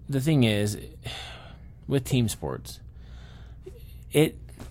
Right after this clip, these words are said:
it, you could have one team using the exact same, um, focal points with offense or defense or whatever as another team, and they could lose every single game.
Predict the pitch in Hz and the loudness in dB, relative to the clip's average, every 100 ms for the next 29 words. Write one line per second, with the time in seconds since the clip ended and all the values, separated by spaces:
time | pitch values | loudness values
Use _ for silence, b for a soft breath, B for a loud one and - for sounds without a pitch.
0 | - 151 151 - - - - - - - | 0 2 2 -4 -16 -14 -14 -16 -10 2
1 | 151 180 190 156 147 131 113 120 127 - | 4 8 8 10 10 10 8 6 6 4
2 | 98 90 104 101 B - B B B B | 2 0 -2 -4 B -18 B B B B
3 | - 123 131 135 123 120 113 107 95 92 | -2 6 8 10 8 8 6 4 2 0
4 | 101 98 123 - - 113 110 107 107 107 | 2 2 2 0 2 4 4 2 0 -4
5 | B B B B B B - - - - | B B B B B B -16 -16 -12 -4
6 | 101 98 95 87 80 73 76 - - 110 | 0 2 2 0 -2 -4 -8 -4 0 0
7 | 113 104 107 104 113 101 87 95 104 98 | 0 -2 -2 -2 -2 0 0 0 -2 -2
8 | 95 95 95 95 92 98 98 101 98 92 | -2 -4 -2 -2 -2 -2 0 0 0 -2
9 | 98 B B - 104 104 104 101 92 98 | -4 B B 2 2 2 0 -2 -2 -2
10 | 98 104 107 104 101 101 98 85 - 85 | 0 0 -2 -2 -2 -2 -2 -4 -4 -4
11 | 80 64 | -4 -6